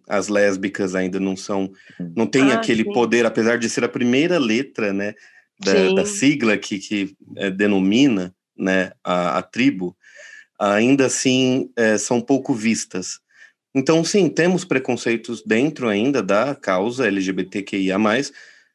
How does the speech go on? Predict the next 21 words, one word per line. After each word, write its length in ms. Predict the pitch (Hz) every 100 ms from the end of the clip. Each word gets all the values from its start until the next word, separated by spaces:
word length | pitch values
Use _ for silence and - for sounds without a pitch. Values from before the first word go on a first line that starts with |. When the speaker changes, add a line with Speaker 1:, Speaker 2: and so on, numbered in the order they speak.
| _
Speaker 1:
só 300 | - 147 139
que, 400 | 139 156 156 156
é, 120 | 139 127
são 220 | - 143
coisas 400 | 143 147 143 143
que 340 | - 151 147 147
estão 360 | - - 190
sendo 280 | 190 147 131
desmistificadas 720 | 113 110 110 - - 107 101
aos 120 | 107
poucos, 380 | - 131 135 -
porque 500 | - 170 165 98 - - _ _
todos 320 | 165 185 185
nós 300 | 156 139 131
viemos, 580 | 131 139 107 107 120 - _ _ _ _ _
ah, 380 | 110 107 107 85
de, 540 | 110 101 110 107 110 107
dessa 760 | 110 113 - 127 113 104 101
sociedade 1040 | 95 131 - 123 110 120 135 123 123 127 120
patriarcal, 800 | 120 104 110 101 - 113 120 120
machista. 680 | 117 110 - 113 95 - 92